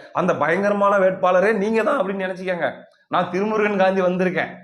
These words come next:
நான் தான் நிக்கிறேன், எனக்கு ஓட்டு போடுங்க" அப்படின்னு எத்தனை பேர் போட்டிருப்பாங்க?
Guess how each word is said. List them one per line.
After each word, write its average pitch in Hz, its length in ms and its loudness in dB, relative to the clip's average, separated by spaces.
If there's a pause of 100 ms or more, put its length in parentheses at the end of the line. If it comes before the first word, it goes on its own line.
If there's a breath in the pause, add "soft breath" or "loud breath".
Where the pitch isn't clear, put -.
(160)
நான் 151 260 -2
தான் 190 180 2
நிக்கிறேன், 175 460 -2 (520)
எனக்கு 170 320 0
ஓட்டு 196 280 0
போடுங்க" 160 640 -2
அப்படின்னு 185 320 0
எத்தனை 165 240 -4
பேர் 160 160 -2
போட்டிருப்பாங்க? 135 480 -4